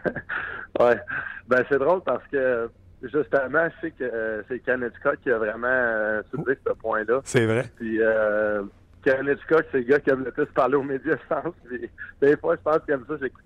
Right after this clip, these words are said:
Speaker 2: parler. Fait que, je dirais que je suis pas d'a-, je suis pas d'accord avec ce qu'il a dit parce que je, je sais de source sûre qu'il ré-, il, il dit pas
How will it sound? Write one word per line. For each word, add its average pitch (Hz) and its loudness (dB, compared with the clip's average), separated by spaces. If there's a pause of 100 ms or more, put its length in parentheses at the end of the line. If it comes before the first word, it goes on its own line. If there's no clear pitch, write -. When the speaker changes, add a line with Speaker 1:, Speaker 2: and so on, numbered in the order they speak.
(140)
Speaker 2:
parler. 113 0
Fait 113 -6
que, 107 0 (540)
je 131 -2
dirais 131 4
que 147 4
je 123 4
suis - -20
pas 160 0
d'a-, 151 2 (340)
je - -20
suis - -20
pas - 2
d'accord 160 0
avec 139 -6
ce 151 -4 (160)
qu'il 139 -4
a 120 -4
dit 151 -4
parce 120 0
que 127 0
je, 117 -12 (100)
je 135 0 (140)
sais 165 4
de 139 4
source 151 0 (100)
sûre 151 0
qu'il 123 0
ré-, 123 4
il, 117 4
il 120 -12
dit - -20
pas 135 4